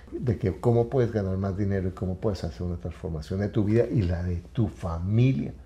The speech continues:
que cambiará por décadas tu paz financiera.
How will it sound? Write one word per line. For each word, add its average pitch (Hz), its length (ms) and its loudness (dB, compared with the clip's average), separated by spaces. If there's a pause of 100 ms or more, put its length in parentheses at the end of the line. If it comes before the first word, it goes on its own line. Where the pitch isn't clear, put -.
(680)
que 110 320 0 (320)
cambiará 95 800 -2 (400)
por 90 260 0
décadas 120 720 2 (200)
tu 98 140 -2
paz 82 240 -6
financiera. 80 480 -6